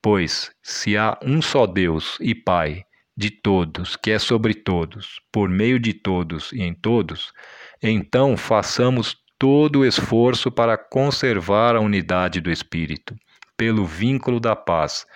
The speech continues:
sendo completamente humildes e dóceis, pacientes e suportando uns aos outros em amor. José recebeu de Deus uma compreensão do propósito maior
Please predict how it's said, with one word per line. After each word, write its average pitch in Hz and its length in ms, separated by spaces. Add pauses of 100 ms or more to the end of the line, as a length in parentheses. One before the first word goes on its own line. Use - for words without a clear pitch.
(340)
sendo 107 380
completamente 107 1040
humildes 107 680
e 95 80
dóceis, 92 760 (220)
pacientes 101 1200
e 98 120
suportando 110 1080
uns 135 280
aos 98 280
outros 98 440
em 95 140
amor. 80 420 (1300)
José 101 680
recebeu 104 500
de 98 120
Deus 98 380
uma 107 240
compreensão 104 920
do 92 100
propósito 101 640
maior 95 680